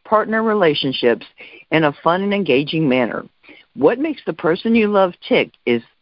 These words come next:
all very predictable once you understand their personality. And you're gonna help us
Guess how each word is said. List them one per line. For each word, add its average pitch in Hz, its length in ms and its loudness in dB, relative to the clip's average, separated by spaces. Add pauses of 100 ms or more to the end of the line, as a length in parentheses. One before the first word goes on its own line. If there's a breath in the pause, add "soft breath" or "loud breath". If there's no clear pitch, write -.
all 160 400 2
very 139 300 -2
predictable 147 680 0 (360 loud breath)
once 147 520 0
you 190 160 0
understand 156 720 0
their 147 140 4
personality. 135 1120 -2 (600 loud breath)
And 151 120 2
you're 180 120 2
gonna 196 160 0
help 180 180 -4
us 151 100 -2